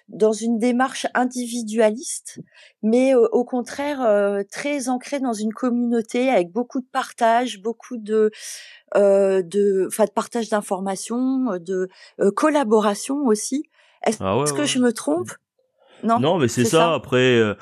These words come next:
Speaker 2: le but, c'est, c'est de faire avancer la scène, hein. On n'est pas là pour dire de,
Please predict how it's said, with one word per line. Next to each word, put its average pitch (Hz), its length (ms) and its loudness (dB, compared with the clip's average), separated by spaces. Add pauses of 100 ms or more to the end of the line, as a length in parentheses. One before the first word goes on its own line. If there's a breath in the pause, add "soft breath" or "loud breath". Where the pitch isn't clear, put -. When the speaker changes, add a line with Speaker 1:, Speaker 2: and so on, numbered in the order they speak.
(220 loud breath)
Speaker 2:
le 117 120 2
but, 127 240 -2
c'est, 117 400 4
c'est - 180 -4
de 98 60 -10
faire 113 160 0
avancer 113 380 0
la 123 100 4
scène, 185 300 0
hein. 156 180 0
On 120 80 0
n'est 104 140 2
pas 110 160 0
là 113 180 4
pour 101 260 -6
dire 113 300 0
de, 104 420 0